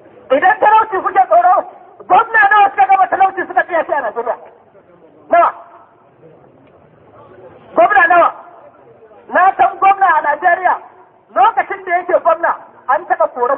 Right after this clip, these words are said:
tsuntsu daga gidan gwamnati. Laifin da shi ne ta haɗa wa ƴaƴan gwamna shayi da bonbitan da giya aka gudu gudu. An buɗe gwamnatin bonbitan. Sai ce mun ai wane ne sai kira sunansa.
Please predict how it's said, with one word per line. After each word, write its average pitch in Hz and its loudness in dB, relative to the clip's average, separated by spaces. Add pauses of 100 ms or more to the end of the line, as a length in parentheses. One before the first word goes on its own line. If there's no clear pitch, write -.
tsuntsu 302 -14
daga 202 -12
gidan 240 -10
gwamnati. 240 -8 (380)
Laifin - -2
da 285 -4
shi 285 -14
ne 262 -4
ta 247 -2 (100)
haɗa 277 -2
wa 226 -12
ƴaƴan 247 -6
gwamna 254 -4 (100)
shayi 254 -4
da 160 -6 (240)
bonbitan 269 -4
da 196 -10
giya 233 -6
aka 208 -8
gudu 190 -10
gudu. 160 -14 (1160)
An 269 2
buɗe 330 0
gwamnatin 294 -2
bonbitan. 285 -2 (840)
Sai 311 2
ce 311 2
mun 294 -2
ai 294 0
wane 311 2
ne 247 -2
sai 262 -2
kira 247 -2
sunansa. 240 -6